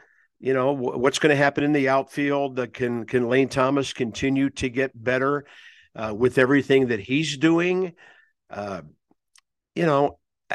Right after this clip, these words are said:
Alex Call, where does he fit in? Corey Dickerson comes over after having,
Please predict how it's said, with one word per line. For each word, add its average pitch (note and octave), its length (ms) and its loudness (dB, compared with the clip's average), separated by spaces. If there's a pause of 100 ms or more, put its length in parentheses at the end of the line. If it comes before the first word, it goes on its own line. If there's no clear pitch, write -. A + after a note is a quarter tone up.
Alex C#3 380 4
Call, E3 520 6
where C3 180 8
does B2+ 180 2
he E3 140 0
fit E3+ 320 -4
in? E3+ 400 0 (560)
Corey C#3 300 4
Dickerson E3 640 0
comes D3+ 360 -4
over D#3 320 0
after B2+ 300 -2
having, B2+ 460 -4